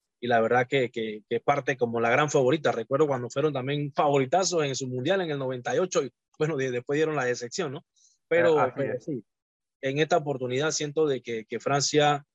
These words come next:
Speaker 1: Francia o Brasil sería la, de repente por allí, eh, eh, eh, eh, los favoritos que, a mi juicio, pues, para este Qatar.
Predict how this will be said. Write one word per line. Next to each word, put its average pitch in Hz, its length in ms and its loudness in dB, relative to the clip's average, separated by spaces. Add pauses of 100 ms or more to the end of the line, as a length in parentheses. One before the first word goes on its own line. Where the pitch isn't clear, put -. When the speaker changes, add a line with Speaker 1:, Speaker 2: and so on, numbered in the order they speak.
(140)
Speaker 1:
Francia 165 320 4
o 147 40 6
Brasil 139 360 2
sería 135 320 -2
la, 117 180 -4 (440)
de 120 80 0
repente 131 380 -4
por 113 180 -2
allí, 123 400 0
eh, 107 240 -8
eh, 107 180 -12
eh, 110 140 -8 (460)
eh, 113 560 0 (100)
los 127 140 2
favoritos 131 440 6
que, 110 220 -8 (280)
a 127 80 0
mi 123 100 2
juicio, 143 340 4
pues, 117 180 -10 (160)
para 113 200 0
este 113 260 0
Qatar. 101 300 -8